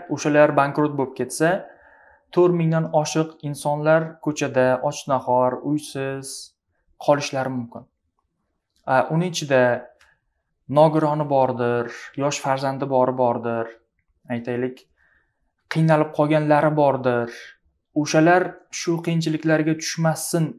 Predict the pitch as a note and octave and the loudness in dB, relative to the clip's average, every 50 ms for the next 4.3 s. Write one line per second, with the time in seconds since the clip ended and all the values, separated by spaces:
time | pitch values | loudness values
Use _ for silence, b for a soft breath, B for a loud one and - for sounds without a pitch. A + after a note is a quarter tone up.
0 | _ - F3 E3 - - F#3+ G#3 A3 A#3+ - - - _ _ _ _ _ _ _ | _ -6 -6 -4 -2 0 2 2 2 0 -2 -6 -12 _ _ _ _ _ _ _
1 | _ _ _ _ _ _ _ _ _ _ _ _ - C#3 D3 E3 F3 F3 - - | _ _ _ _ _ _ _ _ _ _ _ _ -4 2 2 2 2 2 -2 -8
2 | - - _ _ _ _ - D#3 D#3 - - F3 E3 D#3+ D#3+ D#3 D3 D3+ D#3 D3+ | -12 -18 _ _ _ _ -6 -6 -4 -2 -2 -2 0 0 0 0 0 0 -2 -2
3 | D#3 D#3+ D#3+ D#3+ D3+ D3 C#3+ C#3 - - - - B2+ B2 - - B2 B2 B2 - | -4 -2 -2 -4 -4 -2 -4 -6 -8 -10 -10 -8 -8 -8 -8 -8 -10 -10 -12 -12
4 | - - G#2 F2+ - | -14 -16 -18 -18 -20